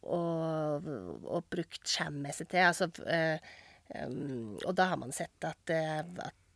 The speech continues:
det er helt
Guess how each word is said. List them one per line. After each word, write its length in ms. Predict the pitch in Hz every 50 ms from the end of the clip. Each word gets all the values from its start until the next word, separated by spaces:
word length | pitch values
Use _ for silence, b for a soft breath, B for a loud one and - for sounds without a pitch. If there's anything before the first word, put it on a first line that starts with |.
| - - - - - - _ _ - - - - -
det 160 | - - 135
er 260 | 165 160 160 156 156 - - 101 - - - 190 - - - -
helt 600 | - 208 202 226 254 247 - _ _ _ - -